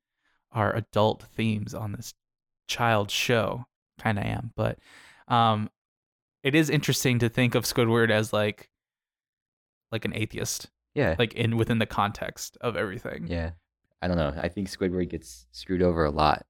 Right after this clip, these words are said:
Speaker 2: <laughs> So I think maybe, like, in a sad way, it's hard for him to
Speaker 1: <laughs> To believe in
Speaker 2: believe in
Speaker 1: something
Speaker 2: something.
Speaker 1: that is constantly
Speaker 2: Well, I,
Speaker 1: punishing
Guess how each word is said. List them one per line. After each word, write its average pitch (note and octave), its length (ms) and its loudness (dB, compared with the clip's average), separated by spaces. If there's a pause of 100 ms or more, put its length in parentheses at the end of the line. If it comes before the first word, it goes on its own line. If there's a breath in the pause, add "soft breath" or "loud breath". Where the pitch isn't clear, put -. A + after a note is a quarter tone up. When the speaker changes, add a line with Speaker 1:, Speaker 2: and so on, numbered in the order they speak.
Speaker 2:
<laughs> F#2 240 -4 (400 loud breath)
So - 100 0
I E2+ 60 2
think F2+ 220 0
maybe, F2 480 4
like, D#2+ 280 0 (200)
in F#2 140 0
a D#2+ 80 4
sad E2 360 4
way, G2 280 6
it's E2+ 260 -2
hard F2+ 220 2
for F2 160 0
him E2 240 0
to D2+ 600 0 (1000)
Speaker 1:
<laughs> A#2 140 -2
To - 80 0
believe B2 320 4
in A#2+ 80 2
Speaker 2:
believe F#2+ 300 4
in B2 100 6
Speaker 1:
something F2 520 2
Speaker 2:
something. B2 160 -12
Speaker 1:
that A#2+ 120 0
is A2 80 -4
constantly A#2 500 2
Speaker 2:
Well, G#3+ 180 10
I, F#3+ 100 10
Speaker 1:
punishing F3 140 8